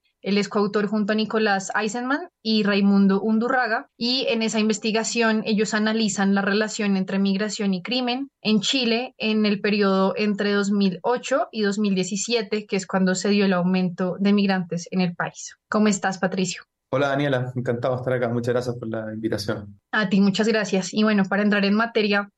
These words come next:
Speaker 1: me gustaría preguntarte respecto a uno de los problemas que tenemos en Colombia al analizar la sit-, la relación entre criminalidad y migración, es que nosotros carecemos de datos y eso hace muy difícil hablar del tema con propiedad.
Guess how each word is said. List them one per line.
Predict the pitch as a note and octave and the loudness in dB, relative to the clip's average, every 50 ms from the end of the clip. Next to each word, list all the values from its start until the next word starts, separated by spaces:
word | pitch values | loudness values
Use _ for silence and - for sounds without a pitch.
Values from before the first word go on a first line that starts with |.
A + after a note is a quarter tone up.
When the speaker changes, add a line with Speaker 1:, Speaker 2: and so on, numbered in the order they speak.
| - | -6
Speaker 1:
me | G#3+ A3 | -2 0
gustaría | A3 G#3+ A#3 A3 A3 G3+ | 0 2 2 0 0 0
preguntarte | G#3+ G3 G3 G#3 A#3 A#3 A3 A3 G#3 G3+ G3 - G3+ G3 G#3 - - | 0 0 0 0 0 -2 -2 -2 -2 -2 -2 -2 -2 -2 -2 -4 -6
respecto | - G3+ A3 A3 - - A#3+ A3 G#3+ - - G#3+ G#3+ G#3+ - - | -4 -2 -2 -2 -2 -2 -4 -4 -2 -2 -2 0 2 2 2 2
a | A3 G#3+ G#3 G3 F#3+ G#3+ | 2 2 2 2 0 0
uno | A#3 A#3+ A#3 A#3 | 0 0 2 2
de | A#3+ | 2
los | A#3+ A#3 - | 0 0 0
problemas | - B3+ B3+ B3+ B3+ A#3+ A3+ A#3 A3+ - - | 0 0 2 2 0 0 0 -2 -4 -6 -8
que | - A3+ | -8 -4
tenemos | - A3 A3 A3 A3 G#3+ G3+ G3+ G#3+ | -2 0 2 2 2 2 0 0 0
en | G#3 G#3 | 0 -2
Colombia | G3 - A#3 A3+ A#3 A3 G#3+ G#3 G3 F#3+ F#3+ G3 F#3 - _ - | 0 0 0 0 0 0 0 0 0 0 0 -2 -4 -8 _ -4
al | - A3 A3 | -2 0 0
analizar | G#3+ G#3+ G#3 G#3 G3+ G#3+ G3 - G#3+ G3+ F#3+ | 0 0 0 0 0 -2 -2 -2 0 0 0
la | G3 G3 | 0 -2
sit-, | G3 - G3 F3+ - _ | -2 -4 -6 -10 -10 _
la | - G3+ G#3+ G#3+ | -4 -2 -2 0
relación | G#3+ G#3 G3+ G#3+ G3+ - A3 G3+ G3 | 0 0 0 -2 -2 -2 0 2 2
entre | G3 F#3+ G3 G3 | 2 0 0 -4
criminalidad | - G3+ G3 G3 G#3 G#3 G#3 G#3 G#3+ A3 A3 G#3 G3+ G3 F#3+ - - | -2 0 0 2 2 2 0 0 0 2 2 2 2 0 -2 -4 -8
y | G3+ G3+ G3 | -4 0 0
migración, | G#3 G#3 G3+ G#3+ A3+ A3 - A#3+ A#3+ A#3 A#3 A3+ - | 0 0 0 0 0 0 0 0 0 0 -2 -4 -6
es | - G3+ F#3+ | -10 -10 -6
que | - G#3 | -2 0
nosotros | G3+ G#3+ G3+ G#3 G3 F#3+ F#3 F#3 | 0 2 2 2 0 -2 -4 -2
carecemos | - G3+ G3+ G#3 G3+ G#3+ G3+ G3 F#3+ F#3 F3+ | -2 0 0 0 2 2 4 4 4 2 2
de | G3 | 2
datos | G3+ G3+ G3 F#3+ F#3 F3+ F3+ - - | 2 2 0 -2 -4 -8 -12 -10 -8
y | - G#3 | -6 -4
eso | F3+ G3 | -2 -2
hace | F#3 - G3+ | 0 2 4
muy | G3 G3+ G3 G3 | 4 4 4 4
difícil | F#3 G3 F#3+ G#3 F#3+ G3 G3 G3 | 4 2 2 2 2 2 2 2
hablar | G3 G3+ G#3 G3 F#3 F3 | 2 2 0 0 0 -2
del | E3+ E3 F3 F3 | -2 -4 -4 -2
tema | - F#3+ F3+ F#3 F3+ F3 | -2 0 0 0 0 0
con | - - F#3+ | -2 -2 -2
propiedad. | F3+ F#3+ F#3 F3+ - F#3+ F#3 F3+ F3 | -2 -2 -4 -2 -2 0 0 0 -2